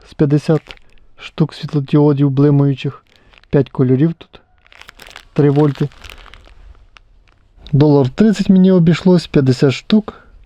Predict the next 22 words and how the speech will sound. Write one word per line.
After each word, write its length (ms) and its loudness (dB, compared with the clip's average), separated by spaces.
з 40 -4
безкоштовною 720 0
доставкою. 580 -2
Відправили 680 0
мені 260 2
дванадцятого 580 -2
січня, 460 0
прибуло 440 0
воно 240 0
двадцять 560 -4
другого 380 0
січня. 500 -10
Або 160 -2
двадцять 340 -4
третього. 440 -4
Ну, 240 0
це 120 -2
десять 480 -2
днів. 520 -4
Дуже 240 0
швидко 320 -6
дійшли. 360 -8